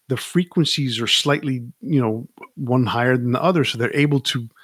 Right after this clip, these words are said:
to basically coexist in that, that high part of the mix. And so that's, you know, that's what I think what makes this so-, one sound so,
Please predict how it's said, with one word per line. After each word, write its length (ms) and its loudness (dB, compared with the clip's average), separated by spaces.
to 140 -8
basically 400 0
coexist 880 -2
in 220 0
that, 240 -2
that 260 -4
high 420 -2
part 320 0
of 80 -6
the 80 -8
mix. 500 -2
And 120 -4
so 120 -2
that's, 260 0
you 120 2
know, 260 0
that's 280 0
what 80 4
I 80 -2
think 140 2
what 100 0
makes 400 0
this 180 0
so-, 300 -2
one 340 2
sound 400 0
so, 260 -2